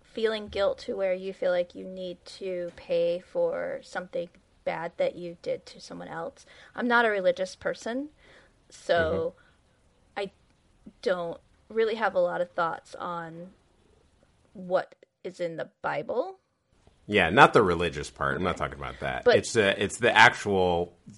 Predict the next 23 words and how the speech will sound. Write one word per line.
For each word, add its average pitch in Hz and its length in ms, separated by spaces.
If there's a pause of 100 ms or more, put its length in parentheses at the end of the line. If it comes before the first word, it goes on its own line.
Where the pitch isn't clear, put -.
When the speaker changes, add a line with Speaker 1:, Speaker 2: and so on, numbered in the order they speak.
Speaker 2:
it's - 240
the 104 100
human 107 360
nature, 92 420
right? 76 340
Speaker 1:
Yeah, 254 160
Speaker 2:
It's - 160
the, 78 360 (200)
Speaker 1:
the 220 200
concept 277 560
Speaker 2:
you 185 60
know. 170 40
Speaker 1:
of 180 60
it, 165 260
I 180 140
understand. - 720
And 208 120
I 196 120
definitely 185 540
think 190 280
that - 140
Kara 180 520
is 175 480